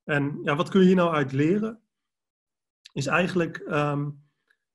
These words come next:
ja, verplaats de content die je te doet, in dit geval de producten, niet te ver naar onderen op je pagina. Ehm, dus iemand is op zoek naar zijn product en als hij naar onderen moet scrollen en ja, eigenlijk niet precies ziet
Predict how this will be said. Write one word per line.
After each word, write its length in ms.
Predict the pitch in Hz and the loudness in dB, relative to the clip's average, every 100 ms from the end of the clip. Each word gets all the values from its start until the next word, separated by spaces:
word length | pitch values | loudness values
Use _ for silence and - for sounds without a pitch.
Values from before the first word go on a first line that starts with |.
| _ | _
ja, 300 | 151 139 147 - | -4 -4 -4 -14
verplaats 480 | 156 151 180 196 | -8 0 0 0
de 100 | - | -4
content 380 | - 214 202 170 | 0 2 2 0
die 100 | 165 | 0
je 80 | 165 | -2
te 180 | - 123 | -2 -4
doet, 320 | 147 226 - | -2 -4 -6
in 100 | 143 | -2
dit 140 | 165 | -2
geval 600 | - 170 160 147 139 - _ | -2 -6 -4 -2 -4 -12 _
de 180 | 139 147 | -6 -6
producten, 680 | 151 131 190 - 190 - _ _ _ _ _ _ | -4 -2 -2 -4 -10 -10 _ _ _ _ _ _
niet 180 | 160 180 | -2 0
te 80 | - | 0
ver 280 | 185 175 | 0 2
naar 220 | 156 156 - | 2 -2 2
onderen 380 | 185 160 147 | 4 4 0
op 140 | 151 147 | -4 -8
je 120 | 135 | -4
pagina. 580 | 147 139 139 123 113 - _ _ _ _ _ _ _ - | -2 -2 -4 -10 -12 -20 _ _ _ _ _ _ _ -6
Ehm, 480 | 139 135 139 139 139 - - | -2 0 0 -2 -8 -12 -10
dus 180 | 139 247 | -2 4
iemand 220 | 185 180 | 4 4
is 120 | - | 0
op 120 | 190 | -2
zoek 180 | 214 202 | 0 2
naar 140 | 175 | 2
zijn 140 | - 151 | 0 -6
product 400 | 147 135 208 - | -4 -2 -2 -4
en 100 | 175 | -6
als 180 | 170 - | -8 -8
hij 100 | 156 | -8
naar 100 | - | 0
onderen 280 | 190 196 | 2 4
moet 140 | 170 143 | 2 -2
scrollen 400 | - 185 190 160 | -4 0 0 0
en 100 | 143 | -4
ja, 240 | 147 107 | -6 -8
eigenlijk 160 | 165 160 | -6 0
niet 120 | 190 | 0
precies 340 | 190 - 151 | -2 -8 -6
ziet 340 | - 170 - | -2 -4 -4